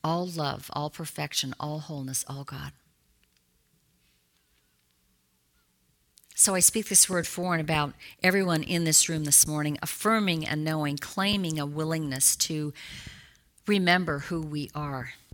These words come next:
a willingness to do whatever it takes to get back to that place of knowing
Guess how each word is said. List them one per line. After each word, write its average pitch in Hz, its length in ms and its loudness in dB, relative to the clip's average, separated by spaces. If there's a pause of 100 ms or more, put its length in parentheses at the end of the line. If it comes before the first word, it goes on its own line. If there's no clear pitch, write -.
(1300)
a 185 100 4
willingness 190 560 4
to 170 60 0
do 185 240 2
whatever 196 540 -2
it 170 180 -6
takes - 400 -2
to - 160 -2
get 160 220 -6
back 160 260 -2
to 165 160 -4
that 147 260 -2
place 156 400 0
of 147 260 -8
knowing 147 540 -4